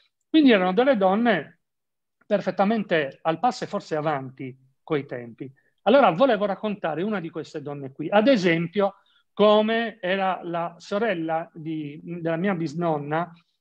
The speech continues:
Emma Resu, che io non ho conosciuto, mentre il marito, come vi ho detto, il mio bisnonno Rosolino, sì, ho avuto la fortuna, no, di conoscerlo, di poter giocare con lui, di poterci parlare, e mi ha fatto anche dei regali, eh, bellissimi,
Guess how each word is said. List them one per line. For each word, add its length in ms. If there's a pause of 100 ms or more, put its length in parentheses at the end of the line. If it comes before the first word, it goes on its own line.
Emma 320
Resu, 420
che 100
io 120
non 140
ho 80
conosciuto, 580
mentre 760
il 160
marito, 580
come 240
vi 80
ho 40
detto, 300
il 80
mio 260
bisnonno 440
Rosolino, 440
sì, 400 (340)
ho 20
avuto 260
la 100
fortuna, 420
no, 240
di 300
conoscerlo, 640
di 160
poter 240
giocare 380
con 200
lui, 200
di 100
poterci 460
parlare, 640 (340)
e 140
mi 80
ha 40
fatto 240
anche 220
dei 420
regali, 560 (220)
eh, 160
bellissimi, 720